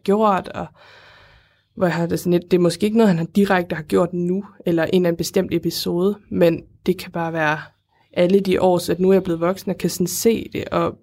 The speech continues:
blevet mere moden omkring det. Øhm, men jeg tror, det er den dårlige samvittighed over, at han ikke vil kunne forstå det,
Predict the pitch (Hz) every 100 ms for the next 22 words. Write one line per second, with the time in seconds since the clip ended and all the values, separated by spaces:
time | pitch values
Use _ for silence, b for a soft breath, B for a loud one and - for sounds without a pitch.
0 | - 185 185 185 185 202 170 165 - 190
1 | 160 147 B B B B B B B B
2 | B B B B 185 160 156 165 185 220
3 | 220 196 185 180 190 214 214 185 185 208
4 | 190 170 - - - - 180 180 190 180
5 | 180 - 175 - 165 - 208 196 185 170